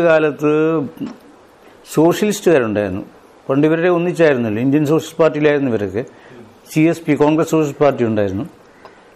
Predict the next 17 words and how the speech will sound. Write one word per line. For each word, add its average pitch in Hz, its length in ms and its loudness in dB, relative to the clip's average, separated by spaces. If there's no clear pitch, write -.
ജയപ്രകാശ് 147 480 2
നാരായണ, 151 280 2
അശോക് 147 260 -2
മെഹ്ത്ത, 139 180 -2
all 139 160 2
ഇന്ത്യ, 131 200 0
അല്ലെങ്കിൽ 147 280 0
ഇവിടെ 156 200 2
ഈ 160 120 0
എം 165 100 -2
എസ് 165 140 -6
ഒക്കെ 175 160 0
എൻ്റെ 170 160 -2
ആൾക്കാരായിരുന്നു, 151 440 -4
കൃഷ്ണപിള്ളിയൊക്കെ 156 460 -2
എൻ്റെ 147 120 -2
ആൾക്കാരായിരുന്നു. 110 400 -4